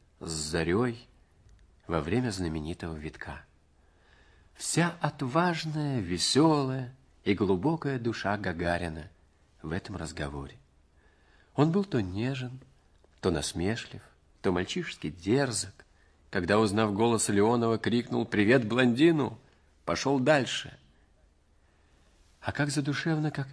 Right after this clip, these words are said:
искренне и доверчиво прозвучало это. В правый иллюминатор сейчас вижу звезду. Ушла звёздочка, уходит, уходит.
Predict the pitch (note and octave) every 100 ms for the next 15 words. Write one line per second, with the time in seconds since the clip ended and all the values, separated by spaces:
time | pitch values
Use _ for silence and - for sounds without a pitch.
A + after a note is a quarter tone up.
0 | - D3+ D#3 - - G#2+ G#2 G#2+ G#2 G#2
1 | G#2 B2 A2+ - F2+ E2+ - E2+ E2 E2
2 | - E2 D#2+ D2+ D2 D#2 - - - _
3 | _ _ _ _ _ _ - - C3+ E3
4 | D#3+ D#3 D3+ D3+ D#3+ D3+ C3+ D3 D#3 C#3+
5 | D3 D#3+ D3+ C#3+ D3+ D3 C3+ G#2 - -
6 | _ _ _ _ _ _ _ _ _ _
7 | _ _ A2 - C3 E3 - D3+ C#3+ C#3
8 | C3 C#3 B2 - _ _ _ _ _ _
9 | _ - - - C#3+ C#3+ C3+ - - _
10 | _ _ _ _ _ _ - - - A#2
11 | G2 - -